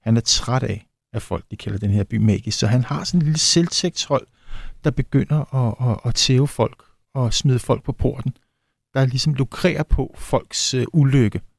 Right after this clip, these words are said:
og behov for mening, øh, når de valfarter og profiterer på det, ikke? Der er en, der sidder og...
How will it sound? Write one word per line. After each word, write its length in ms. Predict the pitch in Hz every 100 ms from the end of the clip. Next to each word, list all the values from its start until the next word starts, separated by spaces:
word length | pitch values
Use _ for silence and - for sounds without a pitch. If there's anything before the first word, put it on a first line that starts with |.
| _ _ _ _ _
og 300 | - 120 110
behov 340 | - 107 104 104
for 160 | -
mening, 400 | 127 107 107 135 - _ _ _ _ -
øh, 240 | 117 104 95
når 160 | 117
de 180 | 107 104
valfarter 460 | 98 107 - - 113
og 60 |
profiterer 540 | - - - - 151 139
på 200 | - 98
det, 60 |
ikke? 120 | 117
Der 80 | -
er 40 | 117
en, 80 |
der 60 | 117
sidder 320 | - 120 120
og... 160 | 107